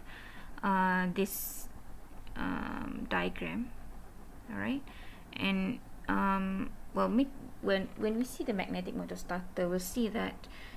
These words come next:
you will have, um, well, obviously the, the overload contacts that take care of when there is overload happens, okay, and, um,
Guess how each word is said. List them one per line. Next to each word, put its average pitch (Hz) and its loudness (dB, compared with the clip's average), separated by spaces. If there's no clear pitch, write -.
you 202 4
will 208 6
have, 196 4
um, 190 2
well, 175 0
obviously 233 4
the, 196 2
the 196 0
overload 196 2
contacts 190 -2
that 202 -8
take 190 -4
care 185 0
of 170 0
when 180 2
there 180 8
is 185 2
overload 185 4
happens, 190 0
okay, 220 -2
and, 185 4
um, 180 4